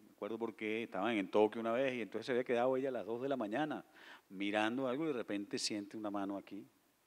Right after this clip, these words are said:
¿m? Y voltea y era Chávez, que le dijo, "Tú estás triste, ¿verdad?". Digamos. Pero, pero esta cosa que tú dices, el presidente, ¿qué hace por aquí? Que está insome o qué, pero se acerca, quiere oírte, te, siempre te está, te estaba como comunicando esa,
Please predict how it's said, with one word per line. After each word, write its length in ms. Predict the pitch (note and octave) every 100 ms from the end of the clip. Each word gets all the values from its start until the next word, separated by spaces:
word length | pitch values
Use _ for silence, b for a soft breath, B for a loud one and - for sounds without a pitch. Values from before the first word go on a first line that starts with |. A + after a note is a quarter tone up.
| -
¿m? 180 | G#2+ - _ _ _ b b b b _ _
Y 40 | G2+
voltea 400 | G2 G2+ A2 F3
y 100 | A#2+
era 160 | B2
Chávez, 400 | C3 C#3+ D3 -
que 80 | -
le 120 | G2+
dijo, 180 | G2 G2+
"Tú 120 | -
estás 220 | F2+ -
triste, 320 | - B2 - F#2
¿verdad?". 260 | D#2 G#2 D#3+ - -
Digamos. 300 | F2 F2+ - B -
Pero, 140 | D#3+
pero 140 | - C#3
esta 160 | - G3
cosa 260 | G3 G#3+
que 100 | F3+
tú 100 | C#3+
dices, 140 | D#3+ D#3+
el 80 |
presidente, 640 | A#2+ A2+ A2 A#2 B2+ F3 E3 B2 G#2
¿qué 80 | A#2+
hace 140 | A#2
por 140 | D#3 C3+
aquí? 260 | G2 C#3+
Que 60 | C#3+
está 180 | C3 C3
insome 500 | A#2+ - C3 C#3+ C#3
o 60 |
qué, 240 | A#2+ C3+ C#3+ B -
pero 180 | B2 A#2
se 160 | -
acerca, 720 | G#2+ - C3 C3 C3 C3+ C3 -
quiere 300 | - B2+ B2
oírte, 560 | C#3 C3+ C#3 B2+ - B2
te, 160 | C3 B B
siempre 260 | - F3+ F#3+
te 60 |
está, 320 | D3+ D#3 D3+ C3+
te 80 |
estaba 200 | B2+ C#3+
como 360 | D#3+ D3+ C3 A#2+
comunicando 640 | B2+ A#2+ A2+ C3+ C3+ C3+
esa, 320 | B2+ C3+ A#2+